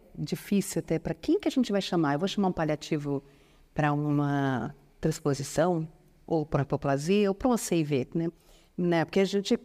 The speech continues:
o paliativo também cuida da parte da dor, né? São crianças que são reinternadas várias vezes, então a gente tem que ver. Então, conversando um pouco com a Cíntia, um dos filtros que a gente fez e que ela me, me fez me perguntar e eu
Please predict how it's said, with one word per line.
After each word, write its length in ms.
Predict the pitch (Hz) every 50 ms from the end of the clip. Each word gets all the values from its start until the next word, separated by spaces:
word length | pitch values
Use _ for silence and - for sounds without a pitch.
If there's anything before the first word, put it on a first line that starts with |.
| - - - - _ - -
o 80 | - 190
paliativo 500 | - 220 202 214 208 - - 262 302 302
também 280 | - - - 233 247 233
cuida 260 | - - 269 240 285
da 140 | 269 269 294
parte 320 | 302 - 294 277 - 285
da 100 | - 359
dor, 380 | 403 - 311 277 240 226 208 185
né? 380 | 180 180 196 196 180 170 170 175
São 180 | - - 262
crianças 320 | - 285 277 254 - 254 -
que 140 | - 254
são 120 | - - 262
reinternadas 800 | 254 254 254 240 247 240 233 233 233 233 220 240 240 220 - - -
várias 600 | - - - 165 160 190 196 220 233 240 226 196 180
vezes, 640 | 175 185 185 202 226 233 226 214 202 175 180 170 175
então 280 | 185 185 - 196 202
a 40 | 208
gente 140 | 190 202 202
tem 100 | 208 208
que 140 | 202 240 220
ver. 280 | 196 180 170 170 - - _ _ _ _ _ _
Então, 120 | _ - 226
conversando 520 | - - 339 349 330 - - 277 262 254
um 40 | 233
pouco 220 | 220 226 214 214
com 120 | - - 208
a 40 | 196
Cíntia, 540 | - - 220 233 254 247 - - 196 185
um 120 | 185 226 247
dos 240 | 233 269 - - -
filtros 380 | - 214 214 - 208 196 -
que 80 | - 202
a 40 | 190
gente 240 | 190 185 185 - -
fez 480 | - - - 202 208 214 220 190 180
e 20 | 190
que 160 | - - 196
ela 140 | 190 202 196
me, 100 | 202 196 - - - - - _ _ _ _ _ _
me 80 | 196 185
fez 260 | - - 208 202 202 - - 196 -
me 100 | 196 190
perguntar 680 | 165 - 185 175 175 165 160 156 156 - 214 202 208 214
e 80 | 208
eu 200 | 214 208 208 196